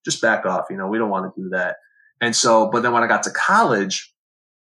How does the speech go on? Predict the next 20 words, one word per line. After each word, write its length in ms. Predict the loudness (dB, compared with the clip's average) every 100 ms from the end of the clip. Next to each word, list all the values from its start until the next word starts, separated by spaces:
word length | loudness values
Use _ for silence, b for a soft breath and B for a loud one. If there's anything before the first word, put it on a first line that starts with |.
| _ _
you 80 | 0
know, 80 | 0
'cause 200 | 0 0
again, 220 | 2 4
I 60 | 4
was 140 | 2
recruited 340 | -2 0 0
by 100 | 4
all 160 | 6 6
these 160 | 4 -2
different 240 | -6 -4
schools, 400 | -6 -8 -12 -14 -16
you 60 |
know, 60 | -12 -4
Michigan 280 | -4 -2
State, 380 | -2 0 2 0 -2
Michigan, 540 | -6 -6 -4 -6 -8 -8
Notre 220 | -4 -2 -2
Dame, 160 | -4 -6
Wisconsin, 680 | -6 -2 0 0 -6 -10